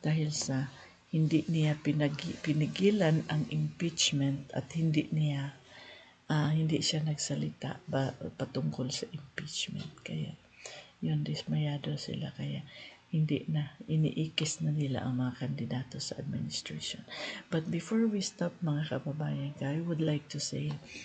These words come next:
please vote straight for the P D P candidate in the Senate.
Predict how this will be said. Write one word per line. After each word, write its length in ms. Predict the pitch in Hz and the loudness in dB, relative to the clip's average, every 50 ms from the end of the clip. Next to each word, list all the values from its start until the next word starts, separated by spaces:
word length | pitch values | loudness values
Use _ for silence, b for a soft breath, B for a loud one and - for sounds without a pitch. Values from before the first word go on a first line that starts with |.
| B B B - | B B B -6
please 320 | - - 170 165 160 - | -4 -2 -2 -2 -4 -6
vote 240 | - 170 156 156 - | -4 -4 -4 0 0
straight 560 | - - - - 160 156 151 160 160 - - | -2 -2 0 0 0 2 2 0 -2 -6 -12
for 240 | - - 143 139 139 | -8 -4 -4 -4 -2
the 240 | 135 139 135 135 139 | -2 -4 -4 -4 -4
P 160 | - 165 170 | -2 -2 -2
D 160 | 151 165 160 | 0 -2 -4
P 240 | 156 - - 151 147 | -4 -4 -4 -4 -4
candidate 640 | - 123 123 151 143 127 123 - 147 143 147 - - | -2 -4 -4 -2 -4 -4 -2 -2 -4 -4 -4 -6 -6
in 160 | 156 139 143 | -4 -2 -2
the 80 | 127 131 | -4 -4
Senate. 480 | - - - - 175 180 185 196 202 | -6 -4 -2 0 0 2 2 0 0